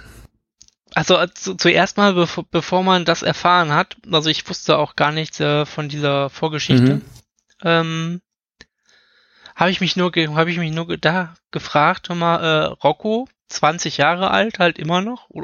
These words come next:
Speaker 1: oder mittlerweile ja
Speaker 2: Mhm.
Speaker 1: vierzig. Äh,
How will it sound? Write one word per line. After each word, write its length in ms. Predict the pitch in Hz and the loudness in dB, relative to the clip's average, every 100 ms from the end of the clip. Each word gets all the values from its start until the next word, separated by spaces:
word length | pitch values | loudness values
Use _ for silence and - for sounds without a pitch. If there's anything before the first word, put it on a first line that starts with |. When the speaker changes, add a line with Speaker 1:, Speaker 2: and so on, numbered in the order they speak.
| - | -2
Speaker 1:
oder 200 | 143 143 | 0 2
mittlerweile 380 | - 156 147 | 2 2 4
ja 140 | 143 131 | 4 2
Speaker 2:
Mhm. 40 | |
Speaker 1:
vierzig. 540 | 127 131 120 120 - - - - _ - _ _ _ _ - - - - | 4 4 4 2 -2 -10 -20 -20 _ -20 _ _ _ _ -20 -20 -20 -6
Äh, 540 | 175 170 170 160 156 | 0 4 6 4 2